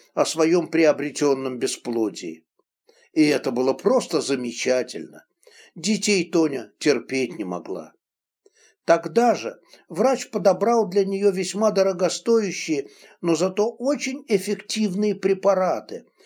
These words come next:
помогающие Антонине жить среди людей свободно. Потом стоматолог, косметолог,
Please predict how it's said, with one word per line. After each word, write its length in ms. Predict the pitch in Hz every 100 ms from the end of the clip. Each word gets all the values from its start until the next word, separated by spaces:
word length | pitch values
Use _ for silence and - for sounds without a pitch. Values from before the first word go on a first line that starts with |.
| - -
помогающие 880 | - 196 196 220 214 175 - 185 190
Антонине 880 | 190 180 180 185 214 247 202 135 - _ -
жить 340 | 127 170 180
среди 380 | - 160 147 151
людей 400 | 151 143 135 147
свободно. 800 | - 120 117 110 101 - 95 - _ _ _ _ _ _ _ _
Потом 600 | 214 226 277 285 254 - _ _ _
стоматолог, 1040 | - - 269 247 - 151 156 147 - - _ _ _
косметолог, 1000 | 180 170 196 190 190 143 143 131 120 -